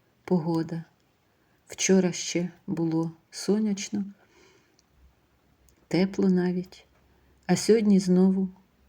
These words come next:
сніжок, іде сніжок. Я йду додому з лікарні, і, як завжди, іду пішки по дорозі через парк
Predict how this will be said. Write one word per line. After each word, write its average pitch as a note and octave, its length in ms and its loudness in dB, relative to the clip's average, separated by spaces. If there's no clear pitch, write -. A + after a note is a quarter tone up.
сніжок, D#3 720 -4
іде E3 280 -4
сніжок. D#3+ 680 -8
Я F#3 220 4
йду F#3 220 2
додому G3 640 -2
з F#3+ 120 -8
лікарні, G#3 680 -4
і, F3 240 2
як F3+ 220 6
завжди, E3 640 2
іду E3+ 220 0
пішки G3 480 -4
по F3 140 -4
дорозі G3 560 2
через D#3+ 420 2
парк A3+ 520 -6